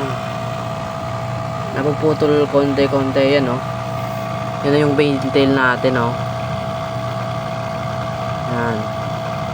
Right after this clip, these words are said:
Kawawa naman. Sana makarecover. Linagyan ko na ng methyl blue assassin. Yan. Ipag-isa muna natin siya dyan. Sana gumaling tong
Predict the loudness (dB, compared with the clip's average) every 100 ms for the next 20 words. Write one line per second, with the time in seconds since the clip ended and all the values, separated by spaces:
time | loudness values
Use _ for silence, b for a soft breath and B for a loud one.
0 | -6 -6 -6 -6 -6 -4 0 2 4 4
1 | 2 2 2 2 2 2 2 4 6 6
2 | 6 4 4 4 4 2 2 2 2 4
3 | 4 4 4 2 0 0 2 2 2 -4
4 | -4 -4 -6 -4 -4 -2 -4 -4 -4 -2
5 | -2 -2 -4 -6 -4 -2 0 0 0 0
6 | 2 4 4 2 0 0 2 2 0 -2
7 | -4 -6 -6 -6 -6 -6 -6 -6 -6 -6
8 | -4 0 2 4 4 4 4 4 4 6
9 | 6